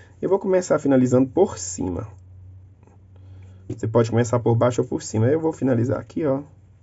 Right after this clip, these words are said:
Que vai já ajudar na segurança aqui da colagem, do laço, tá? Mas mesmo assim, ainda venho aqui nas lateraisinhas do meu laço, passo uma colinha quente.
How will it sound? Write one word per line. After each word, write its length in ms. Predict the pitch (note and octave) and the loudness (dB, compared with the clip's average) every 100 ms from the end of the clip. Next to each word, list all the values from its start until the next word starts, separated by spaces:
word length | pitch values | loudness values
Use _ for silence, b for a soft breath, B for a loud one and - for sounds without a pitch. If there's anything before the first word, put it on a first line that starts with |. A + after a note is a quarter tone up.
| - b b b b - - | -20 b b b b -20 -20
Que 120 | - A#2 | -6 -2
vai 200 | A#2+ A#2 | 0 2
já 160 | A#2 | 2
ajudar 520 | A#2+ A#2 A2+ A#2+ C3+ | 2 2 2 2 0
na 120 | A#2 A#2 | -2 -2
segurança 560 | A2+ A2+ A#2 A2+ A2+ | -2 0 2 2 0
aqui 180 | A2+ - | -2 -2
da 100 | A2+ | -2
colagem, 640 | A2+ G#2+ A2 G#2 A#2 B2+ | -2 -2 0 2 2 2
do 120 | B2+ B2 | 0 0
laço, 500 | G#2 A2 C3 - - | 0 -2 -4 -12 -8
tá? 340 | C3+ C3 F#3 - - - b b b b b _ | -2 -2 -4 -8 -20 -20 b b b b b _
Mas 160 | A#2 | 2
mesmo 220 | A#2 C3 C#3 | 6 6 6
assim, 200 | - C3 | 4 4
ainda 140 | C3 | 6
venho 180 | A#2+ B2 | 6 4
aqui 120 | A#2+ | 4
nas 140 | A#2+ | 2
lateraisinhas 760 | B2 A#2+ B2 A#2 A2+ A#2+ A#2 A#2+ | 4 4 4 6 4 4 2 0
do 200 | B2 C#3 | 2 2
meu 180 | D#3 C#3+ | 4 4
laço, 340 | B2+ B2+ C#3+ - | 2 0 -4 -2
passo 360 | - C3 C#3 | 0 2 0
uma 60 | D3 | -2
colinha 380 | C#3+ B2+ B2 A#2 | 0 0 0 -4
quente. 600 | A2+ B2 C3 D3+ - | -6 -6 -6 -8 -14